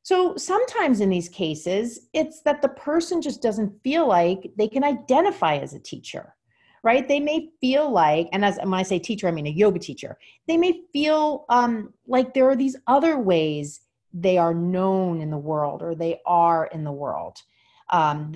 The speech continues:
maybe they're known as a mom. Maybe they identify, you know, as a mom, or they identify as a dad, a corporate worker, you know, maybe the specific job they have, a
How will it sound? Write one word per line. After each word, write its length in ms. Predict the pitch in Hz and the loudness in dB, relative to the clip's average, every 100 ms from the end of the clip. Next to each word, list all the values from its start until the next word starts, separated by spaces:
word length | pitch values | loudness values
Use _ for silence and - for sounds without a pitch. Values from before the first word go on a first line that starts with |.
| - | -8
maybe 300 | 165 151 180 | -6 -4 -2
they're 260 | 180 185 | 2 2
known 240 | 190 190 208 | 4 2 0
as 140 | 220 | 0
a 40 | 247 | 2
mom. 500 | 233 220 269 196 151 | 4 4 4 2 0
Maybe 240 | 156 175 | -2 -2
they 100 | 180 | 0
identify, 920 | 180 170 175 185 180 185 175 170 170 170 _ _ - | 0 0 -2 -4 -2 2 4 4 2 -2 _ _ -8
you 100 | 170 | -4
know, 100 | 165 | -2
as 160 | 170 170 | -2 -2
a 40 | |
mom, 480 | 170 196 196 196 185 | -2 2 4 4 2
or 100 | 160 | 0
they 180 | 151 147 | -2 -4
identify 640 | 156 165 165 165 160 147 | -2 -2 -2 0 0 0
as 160 | 139 | -4
a 40 | 139 | -6
dad, 640 | 196 196 196 185 180 175 - _ | 0 4 4 4 2 0 -8 _
a 60 | - | -20
corporate 560 | _ 247 226 226 208 196 | _ 0 0 -2 -4 0
worker, 800 | 202 190 190 180 175 170 165 _ _ _ - | 0 0 0 2 2 2 0 _ _ _ -8
you 120 | 175 | -4
know, 160 | 165 147 | -4 -2
maybe 260 | 165 165 | -2 -2
the 140 | 156 160 | -4 -6
specific 600 | - 175 - 170 202 - | -8 -10 -8 -8 -10 -4
job 380 | 214 233 233 | 2 4 4
they 140 | 185 165 | 2 -2
have, 420 | 147 135 123 87 | -4 -8 -8 -10
a 120 | 151 | -12